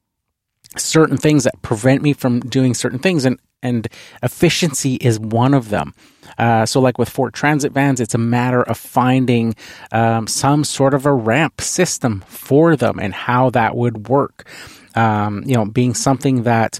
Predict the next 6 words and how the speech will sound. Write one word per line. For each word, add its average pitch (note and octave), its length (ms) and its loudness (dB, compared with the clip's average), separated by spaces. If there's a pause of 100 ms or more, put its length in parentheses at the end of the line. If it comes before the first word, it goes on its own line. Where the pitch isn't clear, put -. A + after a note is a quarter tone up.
(360)
uh, G2+ 800 0 (420)
I A#2+ 220 4 (1080)
personally D#3 500 2
don't A#2+ 380 0
like, A#2 420 0 (380)
uh, G#2+ 400 -4